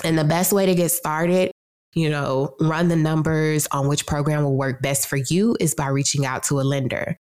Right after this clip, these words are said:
So if you don't already have a relationship with a lending partner, I'm happy to provide recommendations.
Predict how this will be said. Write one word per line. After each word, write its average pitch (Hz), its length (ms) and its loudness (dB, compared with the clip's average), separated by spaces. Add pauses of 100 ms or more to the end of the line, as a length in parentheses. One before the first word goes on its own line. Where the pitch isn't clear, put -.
(220)
So 170 160 0
if 165 80 2
you 185 100 4
don't 185 260 0
already 185 240 2
have 180 200 2
a 170 40 2
relationship 156 540 2
with 151 140 -2
a 147 40 0
lending 143 320 2
partner, 175 600 0
I'm 147 120 0
happy 139 320 -2
to 143 60 -2
provide 135 420 -4
recommendations. 139 1040 0